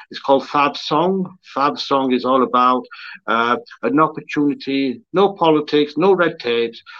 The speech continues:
We wanna give an opportunity to young artists, emerging, signed, unsigned, uh, a platform on T V where they can upload their music, um, on, on, on Sky.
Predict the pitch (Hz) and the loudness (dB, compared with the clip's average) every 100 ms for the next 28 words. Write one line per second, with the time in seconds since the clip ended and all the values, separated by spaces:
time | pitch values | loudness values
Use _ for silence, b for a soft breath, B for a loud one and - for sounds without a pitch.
0 | B B 135 139 143 135 135 131 127 - | B B 0 2 2 2 0 -2 -4 -2
1 | 170 180 175 151 151 151 143 127 131 135 | 2 2 2 -2 -4 0 0 0 -2 -2
2 | 131 B B B _ 127 127 143 190 160 | -4 B B B _ 0 2 4 4 4
3 | 143 131 - 139 127 _ b - 147 156 | 2 0 -2 -6 -6 _ b 0 2 4
4 | 160 156 151 156 160 - B _ _ _ | 4 2 0 -2 -2 -8 B _ _ _
5 | - - 151 156 156 127 143 151 - 139 | -8 0 4 4 2 0 -2 -2 0 0
6 | 147 151 127 B B B 127 131 131 131 | 0 -2 -8 B B B -4 -2 -2 -2
7 | - - - 175 - 143 139 139 131 - | -4 -6 -2 -2 0 -4 -2 -4 -2 0
8 | 151 127 131 117 117 113 - 110 - 165 | 0 0 0 -2 -4 -6 -6 -8 0 0
9 | - 131 120 117 113 - b b 120 170 | 0 0 2 2 2 -4 b b -2 0
10 | 151 127 120 98 113 110 110 B B - | 2 2 0 -4 -8 -8 -12 B B -2
11 | 113 117 113 113 104 - 107 123 120 113 | 2 4 4 2 0 -4 0 2 0 -2
12 | 95 117 110 123 123 - 107 85 82 | -4 -4 -2 0 0 0 0 0 -4